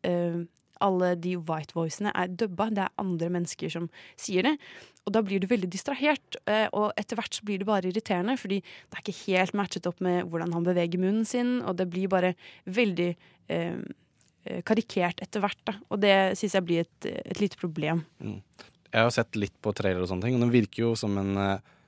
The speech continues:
Speaker 2: visuelt veldig sånn, eh, eh, ambisiøs film, at den har, at den er veldig sånn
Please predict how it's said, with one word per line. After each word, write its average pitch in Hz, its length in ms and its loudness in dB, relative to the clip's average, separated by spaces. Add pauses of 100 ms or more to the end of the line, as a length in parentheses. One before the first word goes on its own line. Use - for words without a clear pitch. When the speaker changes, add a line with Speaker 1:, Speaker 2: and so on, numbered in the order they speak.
(180)
Speaker 2:
visuelt 107 420 2
veldig 107 220 4
sånn, 98 340 0
eh, 87 440 -6 (1000)
eh, 101 320 -4 (180)
ambisiøs 113 640 2
film, 151 180 2
at 131 80 2
den 131 120 4
har, 110 480 0
at 110 80 -6
den 117 80 -2
er 110 260 4
veldig 104 160 0
sånn 95 340 -2